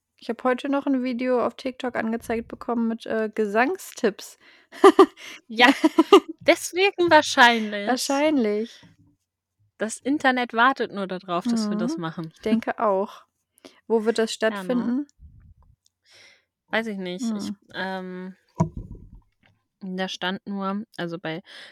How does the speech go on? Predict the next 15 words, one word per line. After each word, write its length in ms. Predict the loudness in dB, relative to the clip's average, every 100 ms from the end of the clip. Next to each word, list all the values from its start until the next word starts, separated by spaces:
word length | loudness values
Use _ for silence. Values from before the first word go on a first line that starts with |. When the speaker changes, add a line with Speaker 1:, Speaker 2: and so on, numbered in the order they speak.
| -8
Speaker 2:
casting 460 | 0 0 0 -6 -6
Punkt 220 | -8 -8
Stage 520 | -8 -4 -4 -4 -10
Unterstrich 760 | -10 -10 -10 -10 -14 -16 -16 -12
Entertainment 840 | -10 -8 -12 -12 -10 -8 -10 -14 -20 -20 -20 -20 -20 _ _ _ _ -14
kann 140 | -12
man 160 | -10 -8
immer 340 | -2 0 0 -6
Speaker 1:
<laughs> 540 | -14 -12 -12 -16 _ -6
Speaker 2:
gucken, 420 | -2 -2 -2 -2 -4
was 180 | -6 -2
Stage 300 | -2 0 -2
gerade 280 | -4 -4 -4
so 140 | -8
sucht. 460 | -4 -6 -6 -16